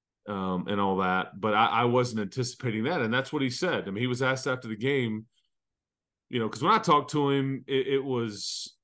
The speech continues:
it, it, we, we talked about Jacob Rodriguez. We talked about just kind of a, a fast start and then just kind of the, the, the wheels fell off. And we talked about what did he,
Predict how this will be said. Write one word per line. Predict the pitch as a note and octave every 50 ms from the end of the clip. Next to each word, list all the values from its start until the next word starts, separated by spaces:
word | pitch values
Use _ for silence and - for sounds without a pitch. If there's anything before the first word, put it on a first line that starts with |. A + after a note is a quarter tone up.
| _ _
it, | - C#3
it, | A#2+ F#2+ C#3 C3 E2 F#2+ F2 E2 F#2 F#2 A2+
we, | C3+ C#3+ C#3+ C3+
we | D3+ C#3 B2+
talked | B2+ C#3 B2 A#2+ B2
about | A2 A2+ G#2+ F#2 G#2+
Jacob | A2 A#2+ A2 A2 G#2+
Rodriguez. | G2 G2 G2+ B2 C3 B2+ B2 B2 A#2+ -
We | G#2
talked | - B2+ A2 G#2 -
about | F#2+ G#2+ G2 F#2
just | G2+ G#2 - -
kind | B2+ A2
of | G2+ F#2 G2
a, | F#2 F2+ F2 - E2+
a | F#2
fast | - - A#2+ A2+ A2 G#2+ -
start | - - D3 C3+ C3 B2 A2+
and | G#2+ G2+
then | G#2 G#2
just | G2+ G2 F2+ -
kind | - A#2 G2+
of | F#2+
the, | F#2 F#2 E2 - G2
the, | F#2+
the | F2+ G2
wheels | F#2+ B2 C3+ B2+ A#2+ B2
fell | - C#3 B2+ B2
off. | A#2+ A#2 A#2 A#2 A2+ A2+ -
And | G#2 G2+
we | G#2+
talked | G#2+ - A2 G#2+ - -
about | F#2+ G#2+ G2+ G2+
what | G#2+ A#2
did | A2+ G#2+ G#2
he, | G#2 G2